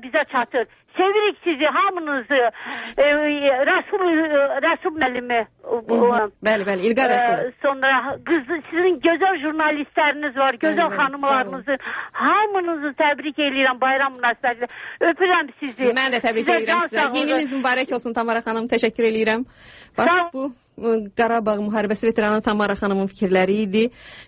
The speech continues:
Speaker 2: Biz isə, mən sizə, m, S M S oxumaq istəyirəm. "İndi də sizin mobil telefonumdan dinləmişəm", yazır dinləyici. "Lazım gəlsə radio qəbul edici alacağam. Günəşdən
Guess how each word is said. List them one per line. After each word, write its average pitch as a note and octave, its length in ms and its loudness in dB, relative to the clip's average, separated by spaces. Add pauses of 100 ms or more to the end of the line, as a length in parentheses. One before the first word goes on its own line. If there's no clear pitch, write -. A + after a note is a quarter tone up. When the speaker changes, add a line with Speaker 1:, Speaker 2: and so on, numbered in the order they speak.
Speaker 2:
Biz A3 400 4
isə, C4 460 2 (240)
mən G#3+ 360 2
sizə, C4 180 -4 (140)
m, G3 380 2
S G#3 120 -2
M F#3+ 80 4
S F3 100 -4
oxumaq D#3+ 240 -2
istəyirəm. D3 340 2 (360)
"İndi D4+ 140 8
də G#4 180 4
sizin D#4+ 400 2
mobil C#4 300 0
telefonumdan G3+ 640 2
dinləmişəm", D#3+ 560 0
yazır D#3 300 0
dinləyici. D3+ 380 2 (180)
"Lazım G3+ 300 2
gəlsə G3 380 2
radio F3 220 2
qəbul D#3+ 280 2
edici D3+ 260 -2
alacağam. C3+ 560 -2 (200)
Günəşdən F#3+ 420 2